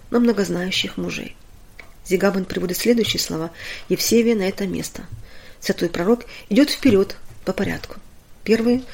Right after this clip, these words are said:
блаженные, непорочные в пути, никак и никогда не соступающие с пути закона. Это деятельные мужи. Вторые, воссекшие на высшую степень, бывают блаженны,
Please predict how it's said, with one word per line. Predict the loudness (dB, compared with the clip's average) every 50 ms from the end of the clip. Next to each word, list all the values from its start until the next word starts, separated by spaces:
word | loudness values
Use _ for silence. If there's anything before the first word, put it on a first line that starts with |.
| -16 -12 -4
блаженные, | 0 2 2 2 2 0 -4 -6 -8 -10 -12 -8 -8
непорочные | -4 -2 0 0 2 2 2 0 0
в | -2
пути, | -4 -10 -10 -8 -6 -6 -6 -8 -10 -12 -14 -14 -12 -12 -12 -4 -2
никак | 0 2 2 2 0 0 -4 -8 -6 -2
и | 0
никогда | 0 2 2 2 4 4 4
не | 4 2
соступающие | 0 -2 -4 -6 -6 -4 -2 -2 -2 0 0 0 0
с | -2
пути | -2 -6 -8 -6 -4
закона. | -4 -4 -6 -6 -6 -8 -8 -8 -10 -12 -14 -16 -18 -20 -20 -20 -20 -4 -2
Это | 0 2 2 2
деятельные | 4 4 4 2 2 2 0 0 0
мужи. | 0 0 0 0 0 0 0 -6 -14 -20 -20 -20 -20 -20 -20 -18
Вторые, | -12 -2 -2 2 4 4 4 2 0 -2 -8 -10 -10 -6 -2
воссекшие | -2 2 4 6 6 6 4 2 0
на | -2 -2
высшую | -2 -2 0 0 0 -2 -4
степень, | -6 -8 -2 2 2 2 2 0 -4 -10 -12 -8 -4
бывают | 0 4 6 6 6 6
блаженны, | 4 4 2 4 2 2 0 0 -2 -4 -8